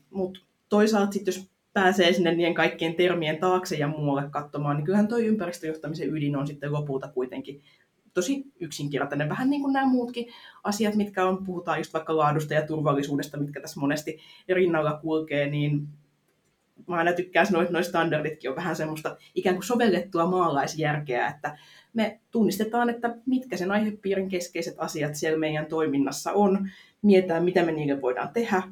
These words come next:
asetetaan tavoitteet, että me voidaan kehittyä, ja sitten mietitään, että miten ne saadaan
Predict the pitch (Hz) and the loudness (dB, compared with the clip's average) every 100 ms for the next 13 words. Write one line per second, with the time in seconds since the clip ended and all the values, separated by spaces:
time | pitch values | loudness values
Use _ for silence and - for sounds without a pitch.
0 | - _ _ - 190 180 151 156 196 190 | -14 _ _ -4 -4 -2 -6 0 4 4
1 | 185 - 170 160 151 - 156 147 151 147 | 4 0 -2 -2 -4 -4 -2 0 0 0
2 | 151 151 147 143 - 147 147 - - - | -2 -2 -2 -4 -4 -4 -4 -4 -14 -4
3 | 220 190 190 254 240 226 202 208 202 - | 0 0 2 4 2 2 2 4 2 2
4 | 170 226 240 202 190 196 | -2 -2 0 0 0 -4